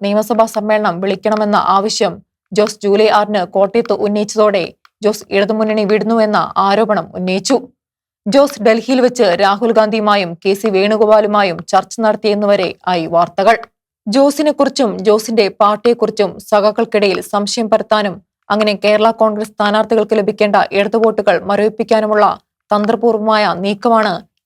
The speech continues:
ഈ മുന്നണി മാറ്റക്കഥയെന്ന് ജോസിനോട് അടുപ്പമുള്ളവർ കരുതുന്നു. രാഹുൽ ഗാന്ധിയോ കെ സിയോ അടുത്ത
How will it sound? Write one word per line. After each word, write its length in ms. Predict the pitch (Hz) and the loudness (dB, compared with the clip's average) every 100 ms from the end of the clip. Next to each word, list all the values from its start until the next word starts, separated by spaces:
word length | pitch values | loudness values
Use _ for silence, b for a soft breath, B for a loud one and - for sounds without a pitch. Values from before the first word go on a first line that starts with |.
| 214 | -4
ഈ 40 | 202 | -2
മുന്നണി 300 | 202 220 233 226 | 0 0 2 2
മാറ്റക്കഥയെന്ന് 680 | 220 214 214 214 208 180 - 180 | 0 0 2 2 0 -4 -4 0
ജോസിനോട് 460 | 196 202 214 208 - - | 0 0 0 0 0 0
അടുപ്പമുള്ളവർ 640 | 196 - 226 214 208 175 165 196 | -2 -2 -2 2 2 0 -2 -6
കരുതുന്നു. 380 | 180 202 220 247 - _ _ _ _ _ 269 | -2 0 0 0 -6 _ _ _ _ _ 4
രാഹുൽ 260 | 269 302 294 | 4 2 0
ഗാന്ധിയോ 320 | 294 262 262 202 202 | 0 2 2 2 0
കെ 80 | 226 220 | -2 -2
സിയോ 240 | 240 240 180 - | 0 2 2 2
അടുത്ത 200 | 196 196 | 0 2